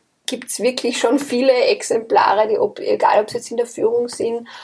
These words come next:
oder einfach ein Mitarbeiter, die ganz gerne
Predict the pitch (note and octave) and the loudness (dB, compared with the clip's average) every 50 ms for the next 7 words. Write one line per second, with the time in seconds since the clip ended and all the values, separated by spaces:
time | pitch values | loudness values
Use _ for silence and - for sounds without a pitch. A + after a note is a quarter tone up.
0 | - - - - - - _ _ - - G#3 G#3 A#3+ A3+ A3+ - - - - G3 | -18 -20 -20 -20 -20 -20 _ _ 2 2 4 4 6 6 6 4 4 2 0 -2
1 | G#3+ A#3 A#3 A#3 - G#3+ A3 A3+ A#3 A3+ - G#3+ - - - - - A#3+ A3 - | -2 -2 -4 -4 -4 -4 -4 -4 -2 -4 -4 -2 0 0 0 2 2 0 -2 -2
2 | - - _ _ - G#3 A3+ A#3+ - - - - - G3 C#4 | -8 -14 _ _ 2 2 2 0 -6 -6 -4 -2 0 2 0